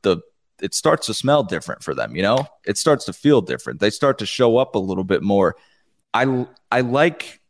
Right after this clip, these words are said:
the depth in their lineup now, but I just don't think they have the same depth as the Braves, the same depth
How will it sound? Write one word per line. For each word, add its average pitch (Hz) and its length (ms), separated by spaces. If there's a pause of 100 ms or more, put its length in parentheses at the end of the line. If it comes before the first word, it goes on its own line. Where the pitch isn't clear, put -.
the 117 160
depth 123 580
in 110 160
their 104 140
lineup 104 500
now, 98 500 (520)
but 113 420 (480)
I 120 80
just 160 240
don't 151 180
think 143 140
they 120 100
have 113 140
the 101 60
same 107 260
depth 101 280
as 95 120
the 85 80
Braves, 78 360
the - 60
same 92 240
depth 90 340